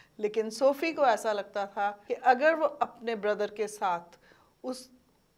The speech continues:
दुनिया में जाएगी जहां वो जाता है, तो उसे बिल्कुल भी अनकंफर्टेबल नहीं फील होगा। She saw herself riding there behind Jeff। अब वो सपना देखती है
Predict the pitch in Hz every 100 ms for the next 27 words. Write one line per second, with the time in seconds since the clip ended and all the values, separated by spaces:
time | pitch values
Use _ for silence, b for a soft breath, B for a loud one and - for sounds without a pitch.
0 | 233 262 285 285 294 269 220 226 220 240
1 | 240 196 214 247 220 226 202 202 208 208
2 | 196 165 - b b - 254 - 247 269
3 | 214 254 254 240 285 277 294 - 233 240
4 | 240 240 233 254 233 214 226 240 - 202
5 | 208 214 190 233 233 214 170 - 156 -
6 | - - _ _ _ - - 294 311 320
7 | 339 339 339 320 330 247 247 262 311 302
8 | 285 285 247 247 240 247 233 233 220 202
9 | - - _ _ _ 196 202 220 - 277
10 | 262 285 285 247 247 - 240 202 -